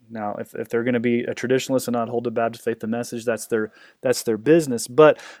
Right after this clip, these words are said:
the first thing I see is a cozying up to open theism. The other thing I th-, I see is,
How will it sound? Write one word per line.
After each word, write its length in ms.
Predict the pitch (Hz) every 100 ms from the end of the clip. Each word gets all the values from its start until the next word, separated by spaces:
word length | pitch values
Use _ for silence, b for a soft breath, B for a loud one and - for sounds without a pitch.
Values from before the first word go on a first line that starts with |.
| -
the 100 | 151
first 300 | 202 226 -
thing 160 | 190
I 60 | 156
see 200 | - 160
is 120 | 139
a 60 | 131
cozying 460 | - 170 160 160
up 160 | 147 139
to 160 | - 139
open 260 | 131 123
theism. 580 | - 202 185 135 127 131
The 100 | 139
other 140 | 185 247
thing 160 | 208
I 140 | 143 135
th-, 240 | - 143
I 100 | 135
see 300 | 123 - 135
is, 380 | 131 135 131 120